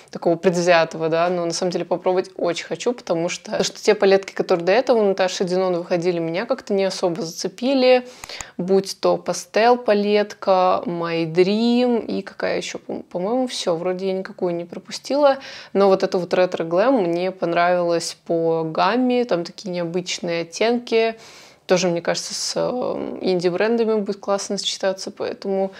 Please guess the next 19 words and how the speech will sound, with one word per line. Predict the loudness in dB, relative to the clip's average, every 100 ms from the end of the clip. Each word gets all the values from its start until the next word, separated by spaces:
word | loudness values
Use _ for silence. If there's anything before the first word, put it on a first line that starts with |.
| -16 -10 4
очень-очень | 6 6 2 0 0
жду | 4 8
эту | 8 6
новинку. | 0 2 2 0 4 4
И | 6
также | 6 4 6 4
еще | 4 4 4 4
не | 2
совсем | -2 0 0 0
новинка, | 2 2 2 2
но | 2 2 0
заказала | 0 0 2 2
себе | 0 -2 0 2
от | 0 -2
Виктории | -6 -4 2 2 2
Бекхэм, | 0 2 2 -2 -2 0 0
по-моему, | 0 -2 0 -2 -2
два | -2 2 2 2
каяла, | -4 0 4 4 4 2 2